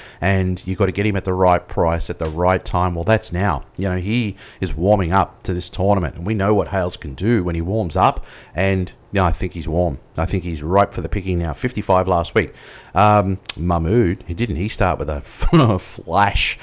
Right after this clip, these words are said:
Four wickets. You know, he didn't even get his full complement. Oh,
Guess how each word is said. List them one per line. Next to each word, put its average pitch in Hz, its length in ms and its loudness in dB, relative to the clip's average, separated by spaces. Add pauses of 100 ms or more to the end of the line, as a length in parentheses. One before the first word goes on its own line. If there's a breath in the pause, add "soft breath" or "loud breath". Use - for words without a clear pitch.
(360 loud breath)
Four 120 320 4
wickets. 101 460 -2
You 117 80 -4
know, 101 120 0
he 101 60 0
didn't 117 160 0
even 90 140 -2
get 95 120 -2
his 90 100 -4
full 98 200 -2
complement. 101 540 0
Oh, 80 200 -8